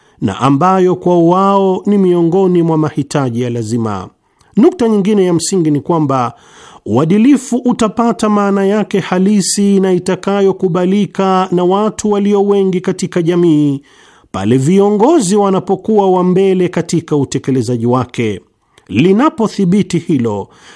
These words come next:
ndipo uadilifu utapata nafasi na hadhi yake maalumu na kurasimishwa ndani ya jamii nzima.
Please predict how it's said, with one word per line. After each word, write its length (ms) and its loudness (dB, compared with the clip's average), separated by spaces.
ndipo 440 2
uadilifu 680 0
utapata 680 -2
nafasi 640 -2
na 100 -2
hadhi 340 -2
yake 340 -2
maalumu 720 0
na 300 2
kurasimishwa 1160 0
ndani 420 0
ya 80 0
jamii 380 -2
nzima. 560 -4